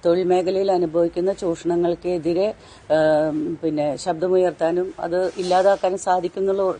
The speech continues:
വിശ്വാസമായിരിക്കുമല്ലോ അങ്ങനെ ഒരു സ-, ഒരു, ഒരു സംഘടന രൂപീകരിക്കാനായിട്ട് അവരെ പ്രേരിപ്പിച്ചിട്ടുള്ളത്. ആ,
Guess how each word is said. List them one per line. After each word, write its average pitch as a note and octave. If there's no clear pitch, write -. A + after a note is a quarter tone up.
വിശ്വാസമായിരിക്കുമല്ലോ F#3
അങ്ങനെ D#3+
ഒരു E3
സ-, E3+
ഒരു, E3
ഒരു E3+
സംഘടന E3+
രൂപീകരിക്കാനായിട്ട് E3+
അവരെ E3
പ്രേരിപ്പിച്ചിട്ടുള്ളത്. D3
ആ, C#3+